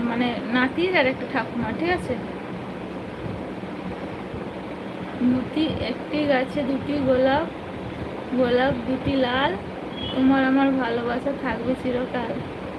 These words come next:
অবশ্যই থাকবে, একদম, রাখতে পারলেই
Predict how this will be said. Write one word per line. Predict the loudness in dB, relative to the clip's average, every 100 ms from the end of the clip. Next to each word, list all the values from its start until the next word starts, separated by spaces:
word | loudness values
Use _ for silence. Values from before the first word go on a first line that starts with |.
| -8 -8 -8 -8 -8 -8 -8 -6 -6 -4 -6 -4 -4 -4 -6 -6 -6
অবশ্যই | -2 -2 0 0
থাকবে, | 0 -2 -4 -6 -6 -6 -2 -2
একদম, | 0 0 -2 -4 -8 -8 -10 -10 -10 -8 -8 -8 -6 -4 -4 -4 -6 -2
রাখতে | 0 0 0
পারলেই | 2 2 4 2